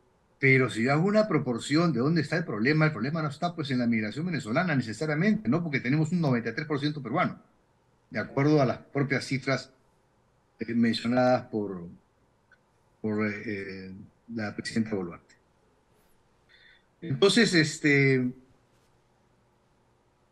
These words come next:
que yo tenga un porcentaje importante del paquete de medidas legislativas relacionadas con la migración,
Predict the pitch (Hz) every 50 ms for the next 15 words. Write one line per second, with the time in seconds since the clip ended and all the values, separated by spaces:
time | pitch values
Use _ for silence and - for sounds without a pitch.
0 | _ - 135 139 180 233 233 - 254 247 240 240 233 226 233 226 226 226 208 -
1 | - 185 185 196 202 202 208 202 196 175 - _ _ _ _ - - 156 139 139
2 | 139 190 180 208 214 - 170 151 143 139 - 175 185 185 165 165 - 151 156 160
3 | 156 139 131 131 131 127 123 120 - - - 123 117 120 - - 175 175 170 170
4 | - 160 160 165 151 - - 147 127 113 113 127 120 120 117 117 113 117 139 131
5 | 127 127 143 165 170 170 156 151 135 - 127 120 120 117 113 - 156 156 156 156
6 | 147 151 - - _ _ _ _ _ _ - 139 135 123 - - 120 127 143 156
7 | 160 160 165 - - - - _ _ _ _ _ _ - 160 165 165 170 170 170
8 | - 143 123 117 117 110 113 110 107 107 110 107 - - 143 156 214 247 -